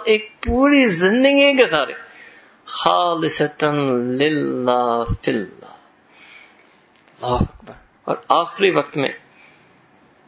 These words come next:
یہ بھی سمجھنے والے کو سمجھنا چاہیے کہ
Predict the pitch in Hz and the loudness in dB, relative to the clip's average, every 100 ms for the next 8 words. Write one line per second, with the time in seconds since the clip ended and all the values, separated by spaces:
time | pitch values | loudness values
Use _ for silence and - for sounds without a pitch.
0 | _ - 139 151 170 165 - - _ _ | _ -8 -2 -2 -2 -4 -10 -20 _ _
1 | _ _ _ _ _ - - 131 143 147 | _ _ _ _ _ -6 -2 -2 0 0
2 | 151 139 135 131 131 - 117 135 170 151 | 2 2 0 -2 -6 -8 -4 0 2 0
3 | - 113 107 - _ _ _ _ _ _ | 0 -2 -4 -8 _ _ _ _ _ _
4 | _ _ _ - | _ _ _ -8